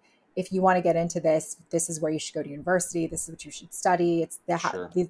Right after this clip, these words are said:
Speaker 1: this is a junior's program for maybe, um, uh, production for kids, et cetera, et cetera. So I wonder how they're, how much they're going to expand this, because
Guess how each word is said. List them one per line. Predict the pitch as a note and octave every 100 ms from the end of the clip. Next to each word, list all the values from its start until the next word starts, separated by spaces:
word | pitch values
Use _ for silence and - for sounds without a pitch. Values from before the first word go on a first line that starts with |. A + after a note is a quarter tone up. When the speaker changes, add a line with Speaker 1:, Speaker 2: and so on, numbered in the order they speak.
| -
Speaker 1:
this | F3
is | F3+
a | E3+
junior's | D3+ E3+ F3 F3 E3+
program | - E3+ E3 E3+ E3
for | - E3
maybe, | E3 D#3+ D#3 D#3+ E3 - - - -
um, | F#3+ D#3 C#3+ - - - _ -
uh, | E3+ G#2 G2 - _ _ _ _
production | - F3+ F3 F3 - F#3 F3+
for | -
kids, | D#3+ F3+ E3+ E3+
et | E3+
cetera, | F3 E3
et | E3
cetera. | - - F3+
So | G#3
I |
wonder | G#3+ B3 B3+
how | F3+ F3+
they're, | F3+ F3 E3+
how | E3+
much | E3+ E3
they're |
going | D3+ E3 D#3
to | D#3
expand | D#3+ - D3+ D3+
this, | D#3+ -
because | F3+ E3+ D#3+